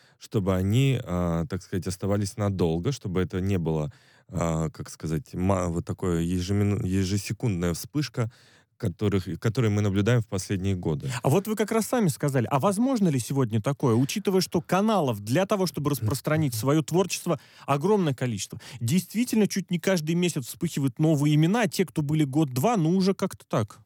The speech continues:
Speaker 2: в
Speaker 1: Уже
Speaker 2: середнячках, в
Speaker 1: все,
Speaker 2: пелотоне.
Speaker 1: сбитые летчики, да. И, к сожалению, да, сейчас такое время, очень трудно, а, удержаться на плаву. Можно вспыхнуть, можно выпустить один-два хита, и при этом потом уйти в тень и в небытие, а,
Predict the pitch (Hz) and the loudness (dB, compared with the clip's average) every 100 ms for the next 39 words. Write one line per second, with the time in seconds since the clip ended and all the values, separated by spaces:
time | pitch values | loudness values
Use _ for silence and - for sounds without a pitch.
0 | - - 110 113 143 151 - 147 170 120 | -6 2 4 6 4 2 2 2 4 4
1 | 127 127 131 98 - - - 82 95 78 | 4 4 2 0 -2 -12 -6 -2 0 0
2 | 78 82 87 92 - - 113 139 147 113 | 0 2 2 0 -2 -2 2 2 4 2
3 | 110 110 - 113 - 110 123 117 151 123 | 4 2 2 -2 -2 -2 0 0 2 0
4 | 80 120 - 110 120 107 87 78 - _ | 2 0 0 -2 0 0 0 -4 -6 _
5 | _ _ 92 92 92 87 104 104 98 117 | _ _ -2 0 0 0 -2 0 2 0
6 | 107 107 104 110 107 82 85 104 90 92 | 0 -2 -2 0 0 0 0 0 0 -4
7 | - - 156 175 175 - _ - - 101 | -6 -6 -6 -4 -6 -8 _ -18 -4 -2
8 | 92 92 90 95 85 - 80 85 82 82 | 0 -2 -2 -2 -6 -8 -4 -4 -2 0
9 | 82 80 - - 127 147 143 87 85 80 | -2 -4 -8 -4 -2 0 0 0 2 0
10 | - 85 101 92 85 85 92 87 82 - | 0 -2 -2 -2 -4 -4 -2 -2 -4 -4
11 | 95 - - 120 117 82 76 80 76 - | -6 -6 -2 0 0 -2 -4 -4 -4 -6
12 | - 98 123 95 82 78 | -4 0 2 2 0 -4